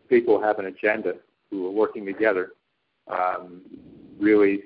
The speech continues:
to, uh, really destroy humanity. And, um,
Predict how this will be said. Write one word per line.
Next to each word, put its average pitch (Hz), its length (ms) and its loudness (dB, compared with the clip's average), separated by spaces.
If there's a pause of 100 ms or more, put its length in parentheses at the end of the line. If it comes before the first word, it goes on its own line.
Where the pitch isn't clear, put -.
to, 98 400 -6 (120)
uh, 90 340 -6 (1700)
really 120 240 6
destroy 113 760 4 (200)
humanity. 110 540 0 (920)
And, 95 360 -6
um, 90 400 -4